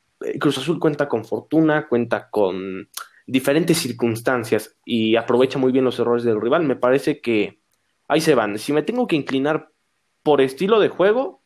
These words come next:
me quedo con el América, pero los puntos hablan por sí solos y pues sí, yo creo que Cruz Azul ha hecho mérito, pero yo creo que el equipo que mejor ha jugado es el América.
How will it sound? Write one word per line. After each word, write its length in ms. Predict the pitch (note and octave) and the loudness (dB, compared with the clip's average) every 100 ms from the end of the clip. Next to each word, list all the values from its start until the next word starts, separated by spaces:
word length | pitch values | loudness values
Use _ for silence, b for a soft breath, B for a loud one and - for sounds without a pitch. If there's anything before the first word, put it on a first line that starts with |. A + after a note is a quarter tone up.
| _ _ _ - | _ _ _ -12
me 140 | B2+ | -6
quedo 180 | C3 D3+ | -2 -2
con 140 | D3 | -4
el 80 | B2 | -4
América, 520 | G#2 G2+ F#2+ - - _ _ _ _ _ | -6 -6 -10 -14 -20 _ _ _ _ _
pero 200 | D3 C3+ | 0 0
los 140 | B2+ | -2
puntos 360 | B2+ D3 C#3+ C3 | -6 -10 -8 -8
hablan 240 | B2 B2 | -8 -8
por 120 | G#2+ | -12
sí 120 | G#2+ A#2 | -14 -12
solos 360 | A#2+ B2+ D3 | -10 -8 -10
y 100 | F#2 | -12
pues 180 | - - | -20 -18
sí, 240 | - B2+ _ _ | -14 -14 _ _
yo 100 | G2+ | -10
creo 160 | A2 A#2+ | -8 -6
que 160 | B2 | -8
Cruz 240 | B2 G#2+ - | -10 -14 -12
Azul 520 | G2+ B2 C#3 C#3 - _ _ _ _ _ | -6 0 0 0 -8 _ _ _ _ _
ha 120 | - | -2
hecho 180 | A#2 A#2 | 0 2
mérito, 800 | D#3+ E3+ E3+ E3+ G3 G3+ - - _ _ _ _ - | 4 4 2 4 4 2 -4 -14 _ _ _ _ -2
pero 140 | C#3 | 2
yo 100 | D#3 | 4
creo 120 | F#3 | 4
que 100 | G3 | 4
el 40 | C#3+ | 2
equipo 260 | D3+ C#3 | 0 -2
que 80 | C3+ | -4
mejor 220 | C3+ C3+ | -2 -2
ha 60 | E3 | -2
jugado 240 | D3 D#3 | 0 0
es 100 | D3+ | 0
el 60 | A#2+ | -2
América. 400 | F#2+ E2+ - - | -8 -12 -16 -20